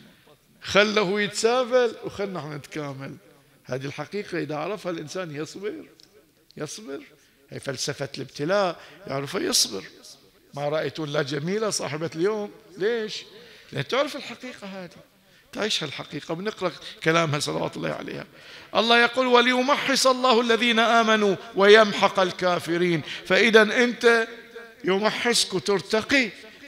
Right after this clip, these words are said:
والكافر يمحق، ينتهي. وانت ما تدري، انت تستعجل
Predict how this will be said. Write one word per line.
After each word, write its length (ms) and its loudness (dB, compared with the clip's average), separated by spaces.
والكافر 840 4
يمحق، 760 4
ينتهي. 600 -2
وانت 340 -4
ما 180 -2
تدري، 480 -4
انت 220 -10
تستعجل 1000 -6